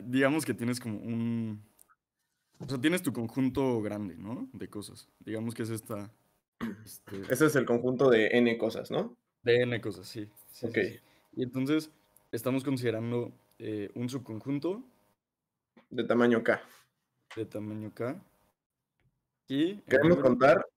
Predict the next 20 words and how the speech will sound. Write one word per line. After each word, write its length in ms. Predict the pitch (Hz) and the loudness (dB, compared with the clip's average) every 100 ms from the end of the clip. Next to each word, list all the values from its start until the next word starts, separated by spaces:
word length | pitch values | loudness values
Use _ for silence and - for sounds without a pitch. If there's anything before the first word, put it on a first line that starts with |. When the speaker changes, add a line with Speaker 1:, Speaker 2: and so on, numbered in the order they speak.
| _ _ | _ _
Speaker 2:
¿qué, 140 | 165 | 4
qué 100 | 175 | 6
es 60 | 180 | 8
lo 100 | 185 | 8
que 80 | 143 | 6
estamos 280 | 143 151 139 | 6 4 2
contando? 380 | 113 117 110 | 2 2 2
Estamos 300 | 110 139 151 | 2 2 2
contando, 760 | 139 123 123 135 147 160 - - _ _ _ _ _ _ _ | 4 4 6 6 8 6 4 -16 _ _ _ _ _ _ _
estamos 440 | 123 151 160 165 - | 2 6 8 6 2
contando 500 | - 135 127 139 160 | 0 2 6 8 10
la 180 | 180 131 | 10 8
cantidad 720 | 127 123 123 123 139 156 156 - _ | 6 2 2 6 8 8 4 -8 _
de 440 | 123 139 151 156 - _ _ _ - | 4 6 6 4 -4 _ _ _ -14
subconjuntos 1400 | - 131 120 123 127 123 151 175 180 202 240 - - _ _ _ _ _ _ _ _ _ _ _ _ _ _ _ _ | -6 -6 -2 -2 -2 0 4 6 8 8 8 4 -8 _ _ _ _ _ _ _ _ _ _ _ _ _ _ _ _
que 140 | - 127 | 0 0
tiene 680 | - 143 151 170 202 - _ _ _ _ _ _ _ _ _ _ _ - | 4 4 6 6 4 -2 _ _ _ _ _ _ _ _ _ _ _ 4
cada 300 | 147 139 151 | 8 10 8
subconjunto, 960 | - 127 117 120 120 120 135 127 107 | 8 -2 0 0 0 0 0 2 0
¿no? 340 | 107 165 233 | 2 0 -2